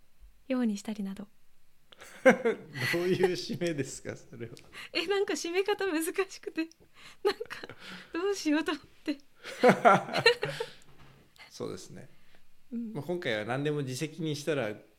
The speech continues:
Speaker 2: 気が楽になるっていう特殊な精神性を持ってる人が強いねっていうエピソー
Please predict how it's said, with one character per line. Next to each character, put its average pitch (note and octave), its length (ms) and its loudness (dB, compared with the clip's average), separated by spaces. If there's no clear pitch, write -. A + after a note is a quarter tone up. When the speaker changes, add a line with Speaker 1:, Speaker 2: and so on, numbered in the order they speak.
Speaker 2:
気 B2+ 140 -6
が C3 80 2
楽 C3 240 -2
に C3 120 -2
な A2 120 -2
る G#2+ 80 -4
っ - 20 -6
て - 300 -14
い G#2+ 80 -8
う A2+ 60 -10
特 - 240 -12
殊 C3 160 -10
な B2+ 260 -6
精 D#3 200 0
神 D#3 220 2
性 C#3+ 240 0
を C3+ 60 -2
持 C3+ 100 -4
っ C3+ 40 -6
て B2 180 -8
る A2+ 80 -6
人 A#2+ 200 -6
が G#2+ 100 -4
強 B2+ 300 -10
い A#2+ 60 -8
ね A2 100 -8
っ A2+ 40 -8
て - 280 -20
い G#2 200 -18
う G#2 40 -18
エ G#2 40 -20
ピ - 80 -18
ソ A#2+ 140 -14
ー - 40 -18